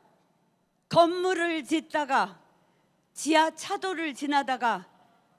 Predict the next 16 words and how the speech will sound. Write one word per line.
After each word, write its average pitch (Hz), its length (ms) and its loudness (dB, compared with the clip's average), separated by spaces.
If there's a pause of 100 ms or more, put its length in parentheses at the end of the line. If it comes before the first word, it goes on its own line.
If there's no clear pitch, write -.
(400)
강물에서 359 800 6
구조 330 340 2
작업을 302 500 2
하다가, 247 540 0 (800)
택 - 320 2
택배를 320 300 2
하다가 262 520 0 (760)
빵을 381 360 6
만들다가 220 760 -2 (840)
사람들이 330 920 4 (160)
죽습니다. 269 840 -2 (2500)
게다가 294 580 2 (680)
후쿠시마 392 580 6
해고염수 370 720 2
해양 381 340 6
투기로 339 680 2